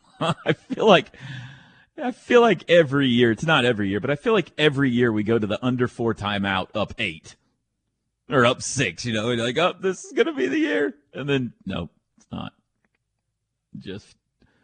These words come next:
heartbreak. But anyway, T J, um, did you watch any of the, was it the Under Armour All-American game yesterday?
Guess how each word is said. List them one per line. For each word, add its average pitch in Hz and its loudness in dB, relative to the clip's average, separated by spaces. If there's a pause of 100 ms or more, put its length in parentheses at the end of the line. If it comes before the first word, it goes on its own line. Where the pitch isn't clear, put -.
(360)
heartbreak. 71 -14 (160)
But - -20 (100)
anyway, 80 -8 (880)
T 247 0
J, 151 0
um, 160 0 (260)
did 180 -4
you 214 -2
watch 294 -2
any 226 2
of 160 0
the, 127 4 (720)
was 170 0
it 127 -6
the 143 -2
Under 233 4
Armour 220 0
All-American 208 -2
game 202 -4
yesterday? 185 -6